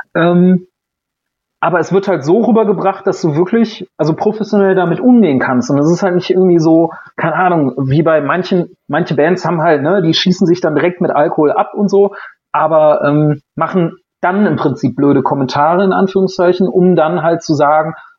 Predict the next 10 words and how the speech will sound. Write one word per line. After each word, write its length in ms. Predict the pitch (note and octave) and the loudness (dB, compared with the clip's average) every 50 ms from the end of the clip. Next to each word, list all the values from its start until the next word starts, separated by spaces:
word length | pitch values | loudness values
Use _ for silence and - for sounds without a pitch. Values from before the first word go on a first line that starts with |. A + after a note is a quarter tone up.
| - | 0
„Äh, 180 | F3 D#3 D3+ C#3 | 2 4 4 4
ja, 160 | B2+ C#3 D3 | 4 2 2
das 180 | D3 D3 - - | 0 -2 -4 -8
gefiel 280 | - - - F#3 G3 | -18 -6 -2 0 2
mir 140 | F#3+ E3 C3 | 2 4 2
aber 180 | A#2+ A#2+ A#2 A2+ | 2 2 2 0
so 180 | A2 C3 B2+ | 0 0 0
nicht.“ 320 | C3 D3+ G3 F#3+ - - - | 2 2 0 -2 -2 -2 -2
Und, 320 | D#3 D#3 D#3+ D#3 - - C3 C#3 | 0 0 0 0 0 -2 0 0
ähm, 320 | D3 D3 C#3+ D3 D3 C#3+ | 2 0 0 -2 -6 -10